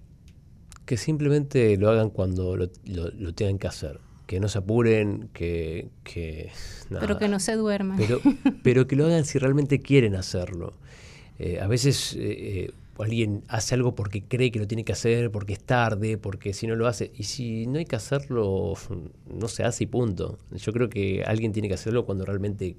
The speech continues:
Speaker 1: quiere hacerlo, tiene muchas ganas de hacerlo y cuando eso, eso sucede, cuando eso le sucede a cualquier persona, y es mucho más fácil. Cuando nos obligamos a hacer algo que,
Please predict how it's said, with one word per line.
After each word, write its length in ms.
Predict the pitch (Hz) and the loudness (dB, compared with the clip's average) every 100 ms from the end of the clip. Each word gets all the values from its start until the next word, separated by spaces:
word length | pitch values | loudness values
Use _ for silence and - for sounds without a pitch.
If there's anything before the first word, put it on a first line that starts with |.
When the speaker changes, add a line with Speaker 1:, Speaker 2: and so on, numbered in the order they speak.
| - | -4
Speaker 1:
quiere 240 | 120 117 | 2 2
hacerlo, 540 | 101 - 110 117 143 - - - - - | 2 2 0 2 0 -2 -14 -18 -20 -2
tiene 160 | 123 117 | 0 4
muchas 320 | 135 151 117 | 4 4 2
ganas 140 | 117 | 2
de 200 | 110 - | 2 0
hacerlo 140 | 131 131 | 2 0
y 60 | |
cuando 720 | - 101 98 101 98 98 95 - | 2 0 2 4 4 2 2 -2
eso, 240 | - 127 | -2 -4
eso 400 | 104 - 123 139 | -4 -6 -2 0
sucede, 360 | 107 - 143 143 | 0 6 6 6
cuando 160 | 101 | -2
eso 120 | - | 0
le 80 | 127 | 0
sucede 200 | - 117 | 2 2
a 20 | |
cualquier 220 | 107 110 113 | 4 2 2
persona, 420 | 104 127 143 117 - - - - | 0 2 2 0 -4 -20 -20 -8
y 120 | 101 101 | -2 0
es 60 | |
mucho 240 | 120 120 113 | 0 0 0
más 120 | 98 | 0
fácil. 360 | - - - - - - - | -4 -6 -12 -14 -20 -20 -16
Cuando 320 | - 98 95 98 | -2 0 0 0
nos 200 | 101 107 | -2 0
obligamos 440 | 101 113 143 143 | 2 4 4 4
a 20 | |
hacer 220 | 117 120 | 0 2
algo 280 | 117 123 117 | 2 2 0
que, 480 | - 92 87 87 | -2 -4 -4 -4